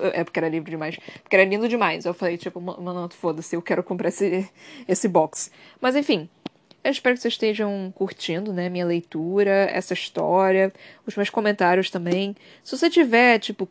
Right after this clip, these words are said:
crítica ou qualquer coisa assim pra poder fazer, assim, tenta ser gentil comigo, tá? Não me xinga, não. Se tiver qualquer coisa pra poder falar, por favor, venha comentar aqui de co-, de alguma forma,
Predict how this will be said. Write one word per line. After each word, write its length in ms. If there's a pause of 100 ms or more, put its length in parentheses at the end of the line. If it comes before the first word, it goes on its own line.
crítica 920
ou 160
qualquer 300
coisa 340
assim 440
pra 140
poder 200
fazer, 300 (300)
assim, 540 (640)
tenta 300
ser 160
gentil 440
comigo, 460
tá? 180
Não 100
me 120
xinga, 360
não. 260 (280)
Se 180
tiver 240
qualquer 260
coisa 220
pra 120
poder 220
falar, 380
por 80
favor, 640
venha 420 (120)
comentar 480
aqui 200
de 120
co-, 260
de 100
alguma 240
forma, 720